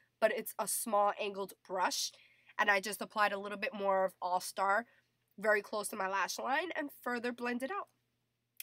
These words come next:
Now I'm going back in with the Cardi Bible palette, and I'm taking that very frosty pink shade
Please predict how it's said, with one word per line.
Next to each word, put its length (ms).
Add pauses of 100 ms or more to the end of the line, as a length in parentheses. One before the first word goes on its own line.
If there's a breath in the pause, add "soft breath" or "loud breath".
Now 160
I'm 140
going 280
back 260
in 100
with 80
the 80
Cardi 320
Bible 480
palette, 420
and 80
I'm 120
taking 300
that 160 (120)
very 220
frosty 520
pink 220
shade 480